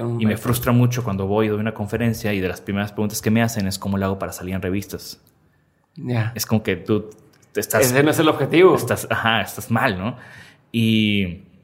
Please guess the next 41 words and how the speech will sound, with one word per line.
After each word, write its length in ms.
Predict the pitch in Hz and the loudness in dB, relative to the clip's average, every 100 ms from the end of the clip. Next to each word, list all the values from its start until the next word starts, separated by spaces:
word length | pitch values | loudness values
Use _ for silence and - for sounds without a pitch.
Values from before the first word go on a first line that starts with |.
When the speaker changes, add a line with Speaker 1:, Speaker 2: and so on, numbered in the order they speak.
| _ _ _ _ _ | _ _ _ _ _
Speaker 2:
pero 160 | - 107 | 2 6
bueno, 160 | 120 104 | 6 4
al 40 | |
final 280 | 104 104 110 | 0 0 0
son, 520 | 110 110 110 107 87 - - - _ _ _ | 0 0 2 0 -4 -10 -20 -20 _ _ _
regresamos 340 | - 104 104 104 | -4 -2 0 -2
a 60 | |
lo 60 | 107 | 0
mismo. 180 | 139 107 | 0 -2
Si 100 | - | 0
quiero 180 | 110 | 0
comunicar 420 | 117 110 101 101 107 | 0 0 -2 -2 -4
lo 100 | 107 | -4
que 60 | |
estamos 260 | - 104 110 | -8 -8 -6
haciendo, 460 | 120 131 113 123 - | -4 -4 -4 -8 -6
pues 380 | 98 90 - - _ _ _ _ _ - | -6 -6 -10 -16 _ _ _ _ _ -8
hay 120 | 101 | -6
foros 420 | - 113 104 98 | 0 0 2 -2
como 380 | - 90 90 85 | -6 -8 -8 -10
tu 120 | - 82 | -14 -2
podcast 600 | 110 104 - 95 92 - | 0 0 -2 -4 -4 -12
o 100 | - | -12
como 300 | 87 85 85 | -8 -6 -8
revistas 520 | 90 110 110 101 95 | -4 -4 -4 -8 -6
donde 520 | 92 85 85 80 - - _ _ _ | -6 -6 -8 -8 -14 -20 _ _ _
si 120 | - 95 | -6 -4
nos 140 | 90 | 0
abren 160 | 98 101 | 0 0
las 120 | 104 | -2
puertas 300 | - 101 117 | -2 0 0
lo 80 | 95 | -4
aprovechamos 600 | 98 87 90 95 95 110 | -4 -4 -4 -6 -6 -6
y 60 | 104 | -6
queremos 440 | 90 92 98 - | -4 -2 -4 -4
transmitir 540 | 104 92 101 98 110 | -4 -4 -6 -4 -2
un 100 | 107 | 2
mensaje 440 | 107 101 101 95 104 | 0 0 -4 -6 -4
más 200 | 101 - | -4 -4
allá 280 | 95 95 92 | -4 -2 -2
de 340 | 95 92 87 | -2 -4 -6